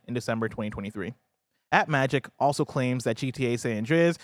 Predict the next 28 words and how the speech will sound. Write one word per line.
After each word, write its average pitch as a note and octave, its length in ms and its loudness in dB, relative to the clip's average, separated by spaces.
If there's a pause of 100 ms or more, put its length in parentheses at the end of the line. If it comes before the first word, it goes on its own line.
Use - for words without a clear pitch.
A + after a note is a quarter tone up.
is C3+ 120 -2
by D3 240 4
far D3+ 240 6
the C#3 100 2
most B2+ 200 2
popular A#2 380 2
of A2 80 0
the G#2+ 80 -4
three A2+ 220 -4
games E3 380 2 (220)
and F3+ 240 4
has D3 140 2
been C3 140 2
downloaded A#2+ 500 4 (160)
eleven C#3 360 2
point C#3 200 0
six - 280 -4
million B2 360 0
times A2 540 -2 (180)
to - 80 -2
date D3+ 300 2 (180)
through B2 120 0
Netflix. A2+ 460 -2 (680)
G F#3+ 80 4
T F3+ 140 4
A E3 80 6
Vice D3+ 220 4
City F#3+ 280 2